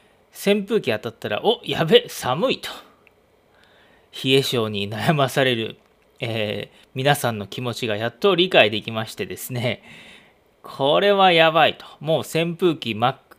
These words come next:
扇風機をマックに当て続けるのは僕の体が持たんということで、やっと冷却ファンを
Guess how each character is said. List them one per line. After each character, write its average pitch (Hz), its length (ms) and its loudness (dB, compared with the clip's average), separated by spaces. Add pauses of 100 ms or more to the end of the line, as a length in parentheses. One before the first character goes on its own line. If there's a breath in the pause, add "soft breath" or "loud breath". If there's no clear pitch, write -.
(140)
扇 180 320 -2
風 175 220 2
機 - 160 -4
を 107 60 0
マ 120 160 -2
ッ - 20 -4
ク - 240 -10
に 98 120 -8
当 104 120 -2
て 139 140 -2
続 131 260 -4
け 139 180 2
る 104 400 -2
の 107 140 -2
は 98 160 2
僕 104 360 -6
の 160 140 -2
体 151 400 4
が 123 100 2
持 123 220 -2
た 170 200 2
ん 151 120 -6
と 151 140 0
い 147 120 -2
う 147 60 -6
こ 160 140 -2
と 147 160 0
で、 185 200 4
や 113 120 4
っ 110 100 -6
と 135 140 0
冷 120 120 6
却 120 200 0
フ - 180 -10
ァ 107 100 -2
ン - 80 -8
を - 180 -18